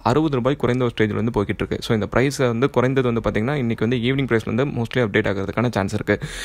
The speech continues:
இதுக்கு அடுத்து நம்ம சில்வர் பிரைஸ் அப்படின்னு சொல்லி வந்து பார்த்தோம்னா, ஒரு அவுன்ஸ்க்கு வந்து ட்வென்டி சிக்ஸ் பாயிண்ட் ஃபைவ் டூ டாலர்ஸ்ல வந்து போய்கிட்டு இருக்கு. நம்ம ஒரு காசுன்னு சொல்லி பாத்தீங்கன்னா, கிட்டத்தட்ட ஒரு கிராமுக்கு வந்து ஒரு ரூபா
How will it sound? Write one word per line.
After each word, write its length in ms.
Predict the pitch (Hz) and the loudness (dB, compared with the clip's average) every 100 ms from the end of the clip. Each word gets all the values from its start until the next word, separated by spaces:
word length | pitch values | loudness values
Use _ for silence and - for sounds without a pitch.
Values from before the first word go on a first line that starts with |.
| - - | -4 2
இதுக்கு 240 | 127 123 | 4 4
அடுத்து 160 | 113 135 | 0 0
நம்ம 120 | 123 | 0
சில்வர் 260 | 160 165 165 | 4 4 4
பிரைஸ் 200 | 135 123 | 2 2
அப்படின்னு 220 | 110 123 | 0 -2
சொல்லி 140 | 117 | 0
வந்து 120 | 113 104 | 0 0
பார்த்தோம்னா, 280 | 101 107 135 | 0 0 0
ஒரு 160 | - 110 | 0 0
அவுன்ஸ்க்கு 240 | 123 - | 0 0
வந்து 120 | 127 127 | -2 -2
ட்வென்டி 320 | 120 127 143 | -2 -2 -4
சிக்ஸ் 240 | 139 - | -6 0
பாயிண்ட் 200 | 151 135 | 0 2
ஃபைவ் 140 | 113 113 | 2 2
டூ 100 | 120 | 2
டாலர்ஸ்ல 320 | 110 113 117 | 2 2 2
வந்து 140 | 113 | 2
போய்கிட்டு 320 | 110 101 104 | 2 0 0
இருக்கு. 160 | 101 143 175 - - - | 2 2 0 -8 -8 2
நம்ம 200 | 151 170 | 2 2
ஒரு 100 | 165 | 2
காசுன்னு 280 | 135 147 135 | 2 0 0
சொல்லி 140 | 127 | 0
பாத்தீங்கன்னா, 320 | 113 110 123 | 0 0 -2
கிட்டத்தட்ட 340 | 131 113 113 143 | 0 0 0 2
ஒரு 140 | 127 | 2
கிராமுக்கு 280 | 110 110 110 | 2 0 0
வந்து 120 | 135 | 2
ஒரு 160 | 113 127 | 2 2
ரூபா 220 | 135 147 | 2 0